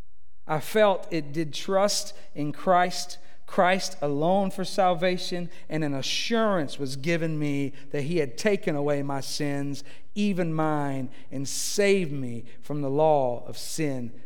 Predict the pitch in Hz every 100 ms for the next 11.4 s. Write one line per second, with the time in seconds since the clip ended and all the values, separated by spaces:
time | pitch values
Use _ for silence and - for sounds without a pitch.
0 | - 123 117 104 - - - - - -
1 | - - - - - - - - - -
2 | - - - - - - - - - -
3 | - - 180 160 180 175 170 175 170 175
4 | 160 147 170 170 156 135 135 - 123 -
5 | 123 117 - - - - - - - -
6 | - - - - - - - - 147 143
7 | 135 175 220 226 226 165 - 147 139 151
8 | 147 - 147 139 131 - - 202 202 165
9 | 139 - 143 135 - 196 196 - 190 165
10 | 143 147 143 143 139 131 135 131 147 160
11 | 139 131 123 123